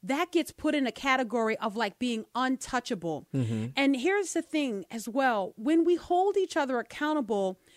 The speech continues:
Speaker 1: it's not that we are saying we are perfect. We are walking these walks together.
Speaker 2: That's right.
Speaker 1: Right? So we are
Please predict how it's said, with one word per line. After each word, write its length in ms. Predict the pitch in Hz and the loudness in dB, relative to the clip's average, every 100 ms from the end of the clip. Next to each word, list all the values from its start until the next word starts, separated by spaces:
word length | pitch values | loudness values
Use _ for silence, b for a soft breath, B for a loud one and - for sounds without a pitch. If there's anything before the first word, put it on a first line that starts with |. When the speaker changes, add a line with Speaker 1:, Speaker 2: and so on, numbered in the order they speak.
| b b - | b b -4
Speaker 1:
it's 240 | 285 - | -4 2
not 360 | 277 311 370 - | 4 6 4 2
that 180 | 294 226 | -2 2
we 180 | 254 311 | 4 4
are 80 | 262 | 2
saying 480 | - 269 240 214 202 | -2 -2 -2 -2 0
we 160 | 277 | 0
are 80 | 247 | 0
perfect. 580 | - - 320 302 233 214 | -4 -4 0 0 -2 0
We 160 | 285 | 2
are 120 | 359 285 | 2 2
walking 500 | 269 311 320 269 254 | 2 2 0 0 0
these 220 | 254 220 | -2 -2
walks 360 | 233 240 - | 0 0 -2
together. 600 | - 208 220 226 180 - _ _ | -6 -2 0 0 -2 -8 _ _
Speaker 2:
That's 160 | - - | -4 -2
right. 180 | 101 92 | -4 0
Speaker 1:
Right? 220 | 262 285 | 0 0
So 380 | - 320 269 240 - | 0 0 0 -2 -4
we 260 | 208 311 381 | 4 8 10
are 160 | 302 | 8